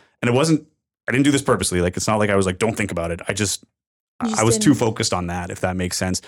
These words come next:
Speaker 1: Uh, I think where the identity crisis comes in is when people ask you what you do,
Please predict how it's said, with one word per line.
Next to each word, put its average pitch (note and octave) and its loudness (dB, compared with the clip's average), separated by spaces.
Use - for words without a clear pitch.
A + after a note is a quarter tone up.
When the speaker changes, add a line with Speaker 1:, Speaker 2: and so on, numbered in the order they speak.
Speaker 1:
Uh, G2 0
I - -2
think D3 4
where D#3 6
the B2 4
identity A#2 2
crisis G#2 -2
comes G2 -2
in G2 -2
is F#2+ -2
when G#2 0
people - -6
ask G#2 -6
you F#2+ -4
what D#2+ -8
you E2 -10
do, G2+ -6